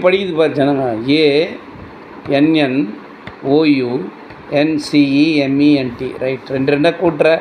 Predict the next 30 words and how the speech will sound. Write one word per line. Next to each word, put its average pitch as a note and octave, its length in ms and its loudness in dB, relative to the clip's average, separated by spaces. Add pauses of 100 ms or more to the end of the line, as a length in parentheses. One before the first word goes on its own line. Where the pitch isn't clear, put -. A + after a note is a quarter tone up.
(480)
பிரிட்டிஷ் C#3+ 440 0
மெக்காலே D3 320 2 (100)
சிஸ்டம் C#3 340 0
of A#2 80 -4 (120)
இங்கிலீஷ் C3 280 -4 (100)
கத்து C#3 240 -4
கொடுத்தான், B2+ 340 -4 (480)
ஃபாலோ C3+ 320 0
பண்றோம். A2+ 380 -6 (560)
பண்ணலாம், A#3 560 0
ஒரு C#3+ 120 -2 (100)
லெவலுக்கு G#3 440 2
மேல G#3+ 240 4
வளர்ந்துட்டோம் G3 500 0
இல்லையா? C3 240 -2 (200)
இப்போ C#3 160 -8 (220)
ஏரோப்ளேனை F3+ 480 0 (120)
ஆயிரத்தி E3 220 0
தொள்ளாயிரத்தி E3 400 2
மூணுல D3 320 2 (480)
ரைட் F3 280 0
பிரதர்ஸ் E3+ 380 2
கண்டுபிடிச்சாங்கன்னு D3+ 680 -2
நம்ம C3+ 220 -2
நினச்சிக்கிறோம். A#2+ 500 -6 (720)
ஆனா, D#3+ 120 2 (120)
ஆயிரத்தி F#3 320 0
எட்நூத்தி E3 320 -2
தொண்ணூத்தஞ்சுலயே D3 800 0 (960)
நம்ம F3 320 0